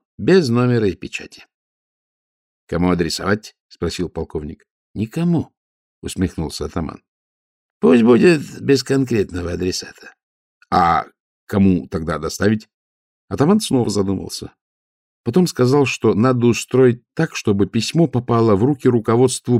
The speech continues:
просоветской Дальневосточной Республики. Те уже поймут, куда его направить. — И вот еще что...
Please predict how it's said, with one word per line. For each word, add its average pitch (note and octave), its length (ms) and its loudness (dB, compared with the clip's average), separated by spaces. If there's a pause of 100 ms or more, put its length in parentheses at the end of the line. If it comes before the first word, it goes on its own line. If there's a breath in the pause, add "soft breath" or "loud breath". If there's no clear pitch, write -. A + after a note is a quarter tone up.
(160)
просоветской B2 840 2
Дальневосточной G2 960 0
Республики. C#2 760 -10 (320)
Те A#3+ 120 4
уже C#3+ 300 4
поймут, C3+ 540 0
куда E2 320 -8
его C#2+ 320 -8
направить. — - 680 -12 (760)
И A#2 400 -2 (340)
вот G#2+ 220 -6
еще - 180 -8
что... E2 480 -10